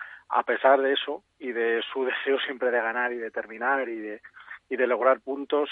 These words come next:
eh, tuvo que abandonar porque no soportó los, los dolores. Pero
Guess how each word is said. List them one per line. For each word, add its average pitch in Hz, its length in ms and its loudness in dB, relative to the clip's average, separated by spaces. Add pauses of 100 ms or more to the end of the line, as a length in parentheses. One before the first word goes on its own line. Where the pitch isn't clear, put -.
eh, 98 460 -6
tuvo 110 200 -2
que 117 60 2
abandonar 113 380 2
porque 117 140 -2
no 110 80 -6
soportó 110 460 -4
los, 104 180 -4
los 104 240 -6
dolores. 101 340 -4 (400)
Pero 104 320 2